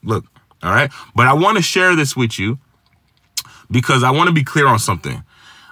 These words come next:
Uh, I am a Christian, so there are gonna be times where I might, you know, talk about God. There's gonna be times where I might,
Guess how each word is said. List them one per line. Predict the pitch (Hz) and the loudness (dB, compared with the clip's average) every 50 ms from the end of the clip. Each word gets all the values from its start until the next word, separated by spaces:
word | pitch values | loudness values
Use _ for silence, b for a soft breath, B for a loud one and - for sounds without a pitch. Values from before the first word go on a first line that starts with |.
| B _ | B _
Uh, | 120 123 120 113 - | 2 2 4 2 2
I | - - 131 | 2 2 2
am | - - 135 143 151 156 | 2 0 0 0 2 0
a | 151 147 | 0 0
Christian, | - - 156 156 151 - 160 160 160 175 180 156 | 0 0 0 0 0 -2 -2 -4 -4 -6 -8 -8
so | - - 139 127 117 | -2 0 0 2 2
there | 120 127 | 4 4
are | 131 139 | 2 2
gonna | 135 143 139 | 2 0 0
be | 135 131 | 0 -2
times | 123 - - 135 135 135 139 127 | -2 0 0 2 2 2 2 0
where | 117 120 123 120 113 - | 0 0 2 2 2 2
I | - 117 120 123 | 2 2 2 2
might, | 123 123 127 131 127 - - - _ _ | 2 2 2 2 0 -4 -8 -20 _ _
you | - 110 113 | -4 -2 -2
know, | 107 98 98 107 113 - - | -2 -2 -2 -4 -6 -8 -12
talk | - - 107 107 113 127 | -8 -4 -4 -2 -2 0
about | 123 139 143 147 127 | 2 2 2 2 2
God. | 117 117 117 120 123 117 | 2 4 4 4 4 2
There's | 107 98 92 | 0 0 0
gonna | 107 110 117 | 0 0 0
be | 123 120 | 0 0
times | - - 113 113 117 117 110 | 0 0 2 2 2 2 2
where | 107 107 107 98 | 0 2 2 4
I | 104 110 120 | 4 4 4
might, | 113 101 98 101 110 110 - 120 | 4 4 4 2 2 0 -2 -4